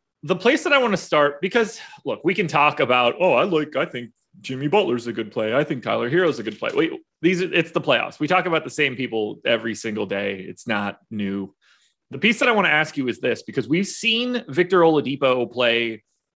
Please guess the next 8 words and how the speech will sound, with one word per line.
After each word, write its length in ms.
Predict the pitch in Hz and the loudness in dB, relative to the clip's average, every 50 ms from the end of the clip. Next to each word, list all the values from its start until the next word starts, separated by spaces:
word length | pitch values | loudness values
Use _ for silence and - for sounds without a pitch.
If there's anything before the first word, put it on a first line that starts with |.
| _ _ _ | _ _ _
you 80 | 120 113 | -6 -4
know, 100 | 113 110 | -2 -2
mid 240 | 117 127 139 135 - | 0 0 0 0 0
twenties 420 | - - 127 123 127 127 120 - | 0 0 0 2 2 0 -2 -2
or 80 | 127 120 | -2 -2
higher 400 | - 110 113 113 113 113 113 117 | 0 0 0 0 2 2 0 0
in 220 | 113 110 110 110 | -2 -4 -6 -6
minutes, 460 | 107 110 110 110 107 - - - - | -6 -4 -4 -6 -6 -8 -12 -16 -18